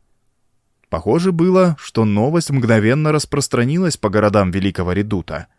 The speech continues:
Вскоре, прочитав известие в свежем часовом листке, миллионы людей обратились ко мне мыслью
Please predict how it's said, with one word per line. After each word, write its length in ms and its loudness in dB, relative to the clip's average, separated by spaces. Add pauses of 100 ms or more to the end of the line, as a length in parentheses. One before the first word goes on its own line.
(480)
Вскоре, 460 0
прочитав 480 -2
известие 760 0
в 60 -14
свежем 460 0
часовом 420 -2
листке, 560 -2 (400)
миллионы 400 2
людей 400 2
обратились 560 -2
ко 120 -2
мне 180 0
мыслью 600 0